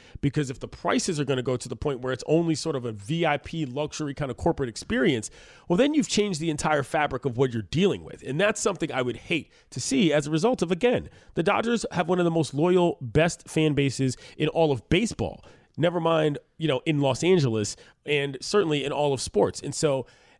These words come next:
I always kind of looked at this team as one that, I don't wanna say represented their community better than others, but we're starting to get to that point where you're thinking, "Man, this is getting really close to,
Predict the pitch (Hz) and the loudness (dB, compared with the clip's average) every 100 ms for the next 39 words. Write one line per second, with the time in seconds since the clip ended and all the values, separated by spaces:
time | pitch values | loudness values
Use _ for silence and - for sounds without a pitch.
0 | _ _ _ - 165 - 208 214 220 - | _ _ _ -2 0 4 4 6 4 2
1 | 175 139 135 165 151 - 160 - - 165 | 0 0 0 -2 -2 -2 -2 -2 -4 -2
2 | 170 170 160 123 127 120 147 156 139 123 | 0 0 -2 -4 -4 -2 -2 0 -2 -2
3 | 117 - _ _ - - - - - 226 | -4 -8 _ _ -20 -20 -14 -2 2 4
4 | 196 170 139 170 156 165 156 139 - 151 | 2 2 2 2 2 0 2 0 -2 -2
5 | 131 156 175 175 165 - 139 151 185 196 | 0 2 2 2 -2 -4 0 2 2 2
6 | 196 208 208 196 - - _ 113 190 139 | 2 4 2 0 -8 -20 _ 0 2 2
7 | - - _ - 147 - 214 220 196 208 | -2 -12 _ 0 0 2 2 2 2 0
8 | 175 151 - 190 151 147 135 139 107 117 | 0 -2 2 2 2 0 -2 -6 -8 -10
9 | 135 165 165 110 139 165 143 156 123 123 | -8 -2 0 0 -2 -4 -4 -4 -2 -4
10 | 135 220 220 156 - - 185 143 - - | -4 -2 0 0 -2 0 2 4 0 2
11 | 143 120 113 | 4 4 2